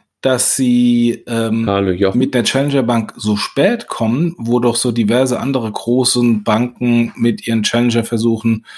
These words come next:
Speaker 1: ähm, gescheitert sind. Also man denke an Yomo, man denke an Money U von der A B N amro. Ähm, und in England gab's so auch ein, zwei, ähm,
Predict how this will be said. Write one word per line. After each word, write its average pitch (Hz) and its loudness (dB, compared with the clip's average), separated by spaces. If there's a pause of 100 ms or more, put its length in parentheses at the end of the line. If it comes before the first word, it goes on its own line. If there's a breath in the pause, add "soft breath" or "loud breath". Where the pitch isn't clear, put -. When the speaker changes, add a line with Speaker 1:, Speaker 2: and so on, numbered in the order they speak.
(340 loud breath)
Speaker 1:
ähm, 107 4 (320)
gescheitert 139 0
sind. - -10
Also 107 -4
man 107 2
denke 110 -2
an 101 -2
Yomo, 123 2
man 113 0
denke 117 -2
an 117 0
Money 120 0
U 127 0
von 117 -6
der 110 -8
A 113 -8
B 117 -6
N 98 -8
amro. 127 -4 (540 loud breath)
Ähm, 117 2 (240)
und 131 0
in 123 -4
England 143 0
gab's 127 -2
so 104 -2
auch 131 0
ein, 127 -2
zwei, 120 2 (140)
ähm, 113 -4